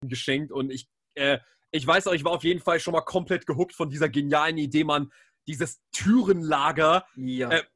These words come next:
Speaker 1: wo man durch diese Türen geht und, und, und diese Monster gehen da zur Arbeit und praktisch diese typische kindliche Angst, dass irgendwas in meinem Schrank sein könnte, wird da so geil aufgegriffen, dass praktisch diese Monster durch deine Angst, dass die in der Tür sein könnten,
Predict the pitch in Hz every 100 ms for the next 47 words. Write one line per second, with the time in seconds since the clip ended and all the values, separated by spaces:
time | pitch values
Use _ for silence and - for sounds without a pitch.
0 | _ 139 175 190 170 170 165 143 - 185
1 | 254 220 185 180 170 180 175 156 165 143
2 | 160 160 240 202 160 185 180 - 180 -
3 | 160 202 214 185 156 - 196 185 - 156
4 | 175 _ - 285 262 - - - 233 262
5 | 226 - 202 - 170 233 - 170 - 233
6 | 220 - 175 156 - 165 208 - 147 139
7 | 156 139 170 - - - - 180 170 156
8 | 120 135 262 226 190 202 180 208 - 151
9 | 151 147 175 - 190 - 165 165 160 156
10 | 196 - - 165 170 - - 160 240 254
11 | 165 214 - 190 - 202 202 185 - 269
12 | 202 160 185 139 180 - 202